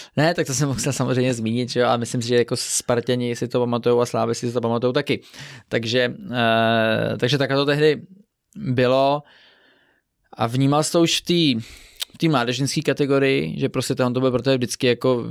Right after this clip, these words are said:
zápas v podstatě jediný, na který jsi jako, to vždycky podíval, že jo, kdy to bude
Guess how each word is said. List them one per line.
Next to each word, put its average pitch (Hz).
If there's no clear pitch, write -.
zápas 127
v -
podstatě 135
jediný, 139
na 131
který 135
jsi 127
jako, 131
to 143
vždycky 135
podíval, 120
že 113
jo, 113
kdy 117
to 120
bude 113